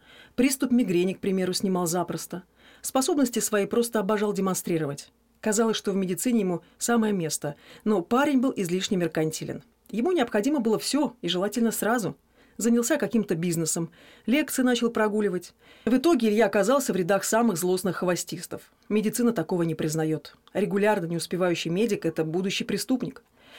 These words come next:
Ведь профессия врача — это прежде всего чувство ответственности за жизнь человека. Он этим качеством не обладал.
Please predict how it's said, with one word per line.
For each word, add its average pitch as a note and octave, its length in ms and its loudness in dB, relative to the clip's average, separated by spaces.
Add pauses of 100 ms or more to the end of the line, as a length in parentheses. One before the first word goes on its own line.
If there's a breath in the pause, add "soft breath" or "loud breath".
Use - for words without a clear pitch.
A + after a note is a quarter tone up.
Ведь A#3+ 200 2
профессия C4 460 2
врача — A#3 300 2
это B3+ 140 2
прежде B3+ 340 2
всего G3+ 220 -2
чувство A#3 380 0
ответственности G#3 640 0
за F3 140 2
жизнь G3+ 240 0
человека. F#3+ 640 0 (160)
Он F4 160 2
этим A#3+ 180 0
качеством A#3 480 -2
не F#3 80 2
обладал. E3 500 0